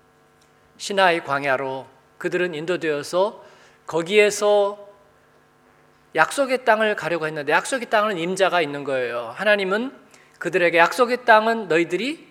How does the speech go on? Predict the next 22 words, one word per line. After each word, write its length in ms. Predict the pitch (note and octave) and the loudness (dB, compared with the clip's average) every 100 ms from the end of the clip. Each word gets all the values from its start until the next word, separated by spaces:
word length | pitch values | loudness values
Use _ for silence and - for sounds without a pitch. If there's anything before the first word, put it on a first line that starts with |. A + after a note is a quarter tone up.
| _ _ _ | _ _ _
쟁취해야 760 | - D3 F#3 A3+ - C#4+ A#3 B3 | -8 -4 -4 0 0 0 0 -2
되는 260 | A3 G3+ | -2 -6
거라고." 380 | F#3 F3 D#3+ E3 | -4 -2 -2 -4
얘기했어요. 1040 | D3+ C3 C3+ B2+ A#2+ B2 _ - A#2+ - D2 - _ _ _ _ | -6 -6 -8 -10 -10 -16 _ -16 -14 -14 -18 -20 _ _ _ _
"그러나 340 | - E3 G3 A3 | -4 0 4 8
내가 220 | G3+ A3 | 8 8
너희와 280 | F3+ F#3 F3 | 6 4 2
함께 220 | A3 G#3+ | -2 -4
하겠다." 500 | D3+ B2 - A2+ B2 - _ - - | -4 -6 -12 -16 -18 -20 _ -20 -12
그들이 280 | A3+ B3 A#3 | -6 -6 -6
자신감이 640 | - G3 B3 A3+ G#3 G3+ | -2 -2 0 2 4 4
없었습니다. 540 | F3+ F#3+ - D#3 C3+ | 0 -2 -6 -8 -10
그래서 260 | C#3 F#3+ F#3+ | -6 -6 -6
광야에서 840 | - D#3 G3 G3+ F3+ E3 F3+ F#3 F3+ - - - | -2 -2 2 4 4 2 0 0 -2 -10 -20 -18
사십 400 | - C#4 B3 C#4+ | -8 -6 -4 -6
년을 400 | C4 A#3+ A3 G#3 | -2 -2 0 -2
보내다가 760 | D#3 D#3 D3+ C3+ D3 C3+ - - - - _ _ _ _ | -2 -2 0 2 2 0 -2 -14 -20 -20 _ _ _ _
대부분 580 | D#3+ G3 A#3 A#3+ A#3 - | 2 2 2 0 0 -2
일 120 | F#3+ | -2
세대는 560 | G3 A#3+ G3 G3+ G3+ - | 2 2 4 2 2 -6
거기에서 840 | D#3 E3 G3+ F#3 E3+ F#3 E3+ D#3+ | -8 -4 0 0 0 0 0 -2
죽었습니다. 880 | - D3 C#3 - B2 G#2+ F#2+ E2+ | -6 -4 -4 -6 -10 -12 -10 -12